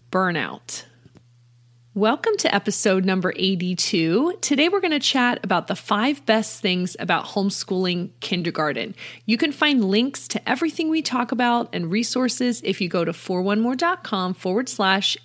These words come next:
eighty-two, and that's where you will find the show notes for this episode. So let's jump right in to the five best things about homeschooling kindergarten.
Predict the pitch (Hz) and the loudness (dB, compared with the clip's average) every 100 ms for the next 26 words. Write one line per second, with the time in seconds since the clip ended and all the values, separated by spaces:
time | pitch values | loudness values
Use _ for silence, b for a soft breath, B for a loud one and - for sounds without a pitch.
0 | _ 190 196 269 349 - 165 160 165 - | _ 2 2 0 0 0 2 2 -2 -4
1 | 170 175 190 - 285 294 294 - 180 180 | 0 0 0 -2 2 2 0 0 0 2
2 | 170 - - 175 175 180 - - 196 170 | 0 0 0 2 0 -2 -4 -6 -4 -2
3 | 160 - - - 311 392 - 160 98 - | -2 -4 -6 -4 -2 -2 0 0 -2 -8
4 | B B B - - 254 247 302 - - | B B B -2 0 2 2 2 -2 -2
5 | 320 330 370 320 220 170 175 160 _ _ | -2 0 2 4 4 2 -4 -10 _ _
6 | - 294 277 262 311 - 285 254 285 330 | -2 2 4 2 0 0 0 2 2 0
7 | 320 - 269 262 - 240 202 170 175 202 | -2 0 0 0 -2 2 2 2 -2 2
8 | 190 - - 185 190 - - 185 175 175 | 2 0 -2 -2 0 -4 -2 0 0 -2
9 | - 170 165 160 151 90 - 170 | -4 -4 -2 -2 -2 -6 -10 -16